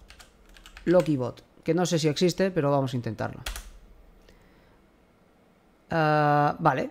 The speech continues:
perfecto, no existía, por lo tanto ya tengo mi bot llamado Lokibot. Ahora, nos dice, eh, "Por favor, escoge un usuario para tu bot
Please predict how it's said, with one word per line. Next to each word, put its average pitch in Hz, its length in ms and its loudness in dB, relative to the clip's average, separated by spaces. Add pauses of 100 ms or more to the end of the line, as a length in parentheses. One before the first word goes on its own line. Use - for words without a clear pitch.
perfecto, - 540 2 (120)
no 180 140 2
existía, 156 600 -2 (100)
por 147 140 -2
lo 143 140 -4
tanto 170 260 2
ya 175 160 4
tengo 196 320 2
mi 160 220 4
bot 180 200 6
llamado 180 480 2
Lokibot. 131 540 -2
Ahora, 131 320 0 (580)
nos 185 220 4
dice, 175 420 2
eh, 170 540 8
"Por 175 120 4
favor, 196 380 6
escoge 233 520 6
un 214 160 4
usuario 220 600 4
para 151 520 6
tu 156 100 0
bot 156 300 2